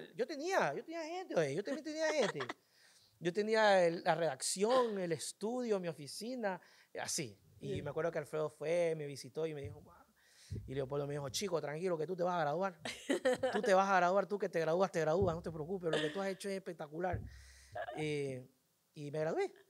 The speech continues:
Speaker 1: me gradué, me gradué. Le agradezco, eh, sinceramente, le mando un saludo, ya que,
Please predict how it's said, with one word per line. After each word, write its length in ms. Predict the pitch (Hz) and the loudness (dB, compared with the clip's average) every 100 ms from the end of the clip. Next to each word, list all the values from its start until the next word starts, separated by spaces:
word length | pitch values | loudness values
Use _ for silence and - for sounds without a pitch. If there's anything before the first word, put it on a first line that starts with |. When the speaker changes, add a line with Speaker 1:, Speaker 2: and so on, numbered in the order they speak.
| - - 165 | -2 -2 0
Speaker 1:
me 80 | 170 | 2
gradué, 340 | 165 202 208 | 2 0 0
me 80 | 185 | 2
gradué. 260 | 175 185 | 2 4
Le 60 | 170 | 4
agradezco, 420 | 170 165 170 147 | 4 4 2 -2
eh, 80 | 139 | -4
sinceramente, 460 | 147 151 156 160 151 | -4 -4 -2 -2 -2
le 80 | |
mando 140 | 151 165 | -2 -2
un 20 | |
saludo, 320 | 151 156 156 | -2 0 0
ya 100 | 147 | -2
que, 220 | 147 135 | -4 -8